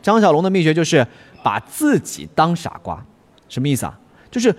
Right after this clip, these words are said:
只有傻瓜都会用的东西，这才是最简单的。张小龙就说自己三五分钟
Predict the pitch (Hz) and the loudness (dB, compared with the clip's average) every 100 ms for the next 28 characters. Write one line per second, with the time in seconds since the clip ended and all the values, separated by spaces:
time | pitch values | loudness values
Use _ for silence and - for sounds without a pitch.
0 | - - 285 311 - - 147 135 190 247 | -6 -2 2 2 2 0 2 2 4 4
1 | 254 240 240 226 151 170 185 104 - - | 4 2 2 2 0 0 -2 -4 -10 -2
2 | 165 180 175 254 175 95 78 98 95 - | 0 0 -2 -2 -2 -4 -6 -6 -8 0
3 | 226 240 180 196 196 196 202 - - 311 | 4 6 6 6 4 4 2 0 0 0
4 | 143 120 - 262 240 147 196 202 220 | 2 -4 2 2 4 2 4 4 2